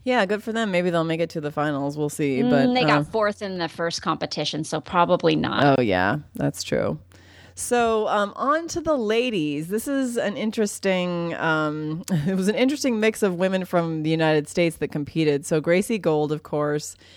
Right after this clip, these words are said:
Speaker 1: Christina Gao, and, um, Courtney Hicks were there from the United States. And it was won by this woman named, well, sh-, woman, um, girly girl named Julia Lipnitskaya of Russia, who I have to tell you, I was totally blown away by.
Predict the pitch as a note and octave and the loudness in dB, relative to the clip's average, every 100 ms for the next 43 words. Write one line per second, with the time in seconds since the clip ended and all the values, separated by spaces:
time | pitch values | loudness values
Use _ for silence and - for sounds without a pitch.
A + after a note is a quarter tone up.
0 | - - G3+ F#3+ A3 G#3+ G#3 F3 E3 D#3 | -20 -4 -2 0 0 0 2 4 6 6
1 | D3+ D3 D3+ - D#3 D3+ D3 D3 C3+ D3+ | 6 4 0 0 0 2 0 -2 -2 -2
2 | C#3+ C#3+ - F3+ D#3 D3+ - C3+ G#2 - | -2 -4 -4 -4 -2 -4 0 0 0 -2
3 | - - - - - - E3+ D#3+ D#3 E3+ | -12 -14 -18 -20 -20 -6 0 2 2 2
4 | D#3+ D3+ C#3+ C#3 D#3 C#3 C3+ - E3+ G3 | -2 0 0 0 0 0 -2 -2 0 2
5 | G3+ F3 F#3+ B3 D4+ D4 A3 F#3+ F3+ F3+ | 2 0 0 2 2 4 4 4 2 -2
6 | F#3+ G3 F#3+ F3 E3+ D#3+ D#3+ D3+ - D#3+ | -2 -2 0 0 2 0 -2 -4 -6 -4
7 | D3+ C#3 D3+ D3 F#3 D3 C#3 D#3 - - | -4 -6 -2 2 2 2 0 -2 -8 -20
8 | - F3 E3 E3+ F#3+ A3 G3+ D#3+ D#3 D3 | -4 0 0 0 0 0 0 2 2 2
9 | D3 D3+ F3+ E3+ E3 D#3+ D#3 E3 F#3 G3 | 2 0 0 0 0 -2 -6 -2 0 2
10 | F#3 E3+ F3 E3 D#3+ - - E3+ E3 D#3 | 0 0 -2 -4 -6 -10 -4 -2 0 0
11 | C#3+ D#3+ D#3 - D#3 F3 F3 - G#3 A3+ | -2 -2 -2 -2 -2 0 -2 0 2 4
12 | B3 C4 - F3 G#3 F3 - F#3 F#3 F#3+ | 4 0 -2 -2 -2 -2 -2 2 4 2
13 | G#2+ D#3+ D#3 D3+ - - G#3 G3+ F3+ D#3+ | 2 0 0 -4 -8 -4 2 2 2 0
14 | D3+ D3+ C#3+ C3 A#2 E2+ C#2 G#1 G1+ E3+ | 0 -2 0 0 0 -2 -4 -6 -6 -10